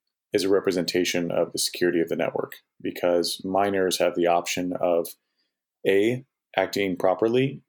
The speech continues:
and receiving their block reward and not disrupting the flow of transactions, or B,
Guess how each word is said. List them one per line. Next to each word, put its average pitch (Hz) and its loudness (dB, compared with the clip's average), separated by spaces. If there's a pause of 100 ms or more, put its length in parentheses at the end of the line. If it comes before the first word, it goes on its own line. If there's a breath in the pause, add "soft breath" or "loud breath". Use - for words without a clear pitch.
and 95 -2
receiving 90 -2
their 87 0
block 82 0
reward 107 2
and 101 -2
not 87 -2
disrupting 87 -2
the 85 -4
flow 85 2
of 82 -2
transactions, 87 -2
or 95 2
B, 98 0